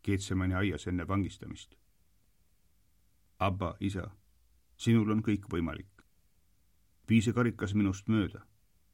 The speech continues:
kuid ärgu sündigu see, mida mina tahan, vaid see, mida sina tahad.“ Aga seda ainukest isiklikku palvet ei võeta kuulda. Tegelikult jääb Jeesuse palvekäsitluses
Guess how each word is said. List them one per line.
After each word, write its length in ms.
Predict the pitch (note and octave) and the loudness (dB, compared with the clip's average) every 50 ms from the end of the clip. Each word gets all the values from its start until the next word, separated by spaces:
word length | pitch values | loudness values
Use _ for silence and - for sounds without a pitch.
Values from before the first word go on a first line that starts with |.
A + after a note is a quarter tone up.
| _ _ _ | _ _ _
kuid 180 | - A#2 A#2 A#2+ | 0 2 4 4
ärgu 200 | A#2 A2 A2+ G2+ | 2 2 0 2
sündigu 400 | - B2 A2+ G2+ F#2 F2+ G2 F#2 | 4 6 6 6 4 2 -2 0
see, 260 | - A2+ G2 E2 D2+ | 0 0 0 0 0
mida 200 | E2 D#2 F2 F2 | -2 -2 0 2
mina 220 | G#2 G#2+ G2+ F2+ | 2 2 2 0
tahan, 340 | - D#2+ D#2+ D2+ - - - - _ _ _ _ _ _ _ | -2 -6 -8 -10 -12 -14 -16 -20 _ _ _ _ _ _ _
vaid 180 | - F2 E2+ - | -4 -4 -4 -4
see, 320 | - - G2 D#2 C#2 - - - | -4 -2 -2 -2 -4 -6 -8 -6
mida 200 | - F#2+ F#2 E2 | -4 -4 -4 -2
sina 240 | - - G2 E2+ C#2+ | -2 -2 -2 -2 -2
tahad.“ 340 | - C2+ D2 - - - - _ _ _ _ _ _ _ _ _ _ _ _ _ _ _ _ _ _ _ _ _ _ _ _ _ _ _ _ _ _ _ _ _ _ _ _ _ _ _ _ - | -6 -10 -12 -14 -16 -20 -20 _ _ _ _ _ _ _ _ _ _ _ _ _ _ _ _ _ _ _ _ _ _ _ _ _ _ _ _ _ _ _ _ _ _ _ _ _ _ _ _ -4
Aga 180 | G2+ F#2 G2 | -2 0 0
seda 240 | F#2 G2 G2+ F#2+ G2 | 0 0 0 0 2
ainukest 460 | G2 A2 A2+ G2+ G2 - F#2 F2+ - | 4 4 4 4 2 -2 -6 -2 0
isiklikku 480 | A#2 G#2 G2 F#2+ F#2+ E2+ D2+ - - D2 | 0 0 0 -2 -6 -8 -10 -10 -8 -4
palvet 560 | D#2 G2 G2+ F#2 E2 - - - - - - - - | 0 0 0 0 0 -4 -8 -14 -20 -20 -20 -10 -8
ei 100 | E2+ D#2 | -6 -6
võeta 340 | C#2+ C#2 B1+ - - D#2 D2 | -6 -6 -8 -8 -10 -10 -8
kuulda. 480 | - D#2+ D2+ D2+ C#2+ - - - - _ _ _ _ _ _ _ _ _ _ _ _ _ _ _ _ _ _ _ _ _ _ _ _ _ _ _ _ _ _ _ _ _ _ _ _ _ _ _ _ _ _ _ _ _ _ _ _ _ _ _ _ _ _ _ _ _ _ _ _ _ _ _ _ _ | -8 -8 -8 -8 -10 -14 -16 -20 -20 _ _ _ _ _ _ _ _ _ _ _ _ _ _ _ _ _ _ _ _ _ _ _ _ _ _ _ _ _ _ _ _ _ _ _ _ _ _ _ _ _ _ _ _ _ _ _ _ _ _ _ _ _ _ _ _ _ _ _ _ _ _ _ _ _
Tegelikult 560 | - C3+ C3+ C3 A2+ G#2+ - - G#2+ G2 - | 6 6 8 6 6 4 2 0 -2 2 2
jääb 160 | A#2 G#2 G2 A2+ | 2 2 4 4
Jeesuse 360 | A2+ A#2 A2+ - G2+ G#2+ G2 | 2 2 0 -2 -4 -6 -4
palvekäsitluses 1000 | G2 A2 A#2 A#2 G#2 G#2 F#2 F#2 - F#2+ F#2 - - F#2+ F#2 - - - - | 0 0 0 0 0 -2 -4 -4 -6 -6 -8 -6 -8 -6 -6 -8 -10 -12 -16